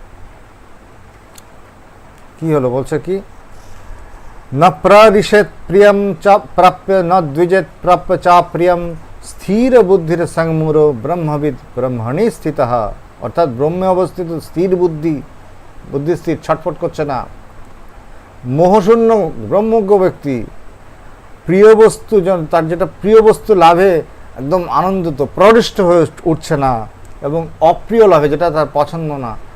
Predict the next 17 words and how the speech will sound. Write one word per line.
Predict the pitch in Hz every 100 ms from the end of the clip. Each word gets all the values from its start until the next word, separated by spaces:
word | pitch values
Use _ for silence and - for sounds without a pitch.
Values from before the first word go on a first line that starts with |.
| -
অপ্রিয় | 139 147 180 175
লাভে | 175
বিষণ্ণ | 139 139 180 170
হচ্ছেন, | 151 135 - 123 110 - - - - 107
দুটোই | 107 202
হচ্ছে | 120 98 -
না। | 87 85 - - - - -
হচ্ছে | -
এই | 165 160
দুটোর | 135 151 202
মধ্যে | 202 190 196
কোনোটাই | 196 208 220 240
হচ্ছে | 180 - - 113
না। | 95 92 - - - - - - - - -
হচ্ছে | - 185
তার | 165 165 160
মানে | 175 226